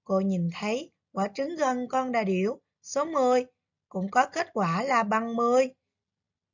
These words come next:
Đó là bốn cộng sáu. Cô sẽ mang quả trứng này cho con là điểu số mười.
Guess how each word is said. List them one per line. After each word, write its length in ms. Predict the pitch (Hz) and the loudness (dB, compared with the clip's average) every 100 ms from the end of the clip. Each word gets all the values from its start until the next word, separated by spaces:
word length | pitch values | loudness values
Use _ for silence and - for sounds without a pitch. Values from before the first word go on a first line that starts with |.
| _ | _
Đó 180 | - 202 | -8 -4
là 260 | 269 240 196 | -2 -2 -4
bốn 400 | 214 202 226 302 - | -2 0 0 -4 -6
cộng 260 | 185 160 170 | -4 -2 -4
sáu. 500 | - 214 220 269 349 _ _ - | -4 0 4 2 0 _ _ -6
Cô 240 | 214 214 | -2 -2
sẽ 240 | 202 196 196 | -2 -4 -4
mang 500 | 247 269 285 302 302 _ _ _ _ _ _ _ _ _ - | -2 0 2 0 -4 _ _ _ _ _ _ _ _ _ -6
quả 180 | 180 | -4
trứng 300 | 190 247 269 | -4 -6 -8
này 360 | 311 254 247 254 - | -2 0 0 -4 -12
cho 120 | 220 | -8
con 320 | 214 208 202 | -2 0 2
là 120 | 190 | 0
điểu 260 | 180 165 196 | 0 0 -2
số 240 | - 247 | -6 -6
mười. 480 | 294 269 233 240 240 | -2 2 4 2 -2